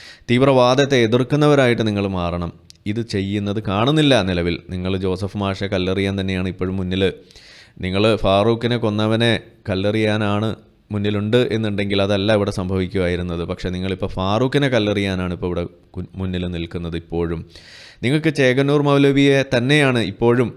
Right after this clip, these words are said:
കളിയാക്കാനും ചേകന്നൂർ മൗലവി ഏതോ ഒരു ഭാര്യയുടെ വീട്ടിലേക്ക് പോയതാണ്, അതിന് നമ്മൾ എന്ത് പഴച്ചു എന്ന് ചോദിക്കുന്ന മുസ്ലിങ്ങളെയാണ് നമുക്കിവിടെ കാണാൻ കഴിയുന്നത്. അതുപോലെ ഓരോ ആളുകളെയും, മതം വിട്ട ആളുകളെ നിങ്ങൾ എന്തെങ്കിലും രീതിയിൽ ആക്രമിക്കപ്പെടുമ്പോൾ, അസ്കർ അലിക്ക് സംഭവിച്ച വിഷയങ്ങൾ വരുമ്പോൾ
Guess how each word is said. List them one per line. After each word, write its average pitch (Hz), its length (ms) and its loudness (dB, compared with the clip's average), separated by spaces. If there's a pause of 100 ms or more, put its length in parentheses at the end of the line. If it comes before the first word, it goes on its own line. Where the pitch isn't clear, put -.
(140)
കളിയാക്കാനും 101 720 0
ചേകന്നൂർ 98 400 -2
മൗലവി 98 380 0
ഏതോ 98 360 0
ഒരു 104 60 0
ഭാര്യയുടെ 95 460 0
വീട്ടിലേക്ക് 95 440 -2
പോയതാണ്, 95 680 0
അതിന് 95 300 -4
നമ്മൾ 107 300 0
എന്ത് 113 140 0
പഴച്ചു 101 340 -2
എന്ന് 95 140 -4
ചോദിക്കുന്ന 92 420 -4
മുസ്ലിങ്ങളെയാണ് 107 760 -2
നമുക്കിവിടെ 95 380 -4
കാണാൻ 90 340 -6
കഴിയുന്നത്. 82 420 -6 (800)
അതുപോലെ 156 300 2
ഓരോ 151 380 6
ആളുകളെയും, 117 380 2 (100)
മതം 135 240 2
വിട്ട 127 140 0
ആളുകളെ 107 520 4 (180)
നിങ്ങൾ 98 340 0 (120)
എന്തെങ്കിലും 101 420 -2
രീതിയിൽ 95 300 0
ആക്രമിക്കപ്പെടുമ്പോൾ, 95 720 -2
അസ്കർ 120 340 -2
അലിക്ക് 107 400 -2
സംഭവിച്ച 101 440 -2
വിഷയങ്ങൾ 98 400 -4
വരുമ്പോൾ 92 360 -2